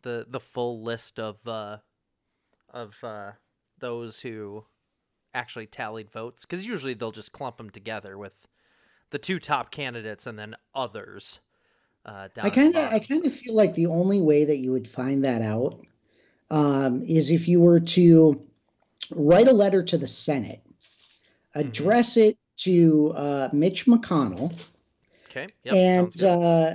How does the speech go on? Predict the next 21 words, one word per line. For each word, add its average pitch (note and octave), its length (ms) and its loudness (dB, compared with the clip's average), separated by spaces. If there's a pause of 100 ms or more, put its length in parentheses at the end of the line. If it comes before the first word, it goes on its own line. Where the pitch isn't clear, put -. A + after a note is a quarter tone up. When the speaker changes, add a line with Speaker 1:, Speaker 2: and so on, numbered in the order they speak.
(460)
Speaker 2:
make E3+ 400 0
sure A3+ 600 4
that E3+ 200 0
you, E3 680 2
uh, D3 280 -4
in-, D#3 480 0
include, D3+ 800 6 (480)
uh, D3+ 300 0
uh, D#3 200 2
just - 340 -2
a G3+ 40 2
slip - 280 2
of A3+ 100 2
paper C#3+ 640 2
that C#3+ 180 -2
says, D3+ 220 0
"Eat C3+ 120 -4
a B2+ 40 -4
bag A#2+ 240 0
of A2 60 -4
dicks." - 500 -6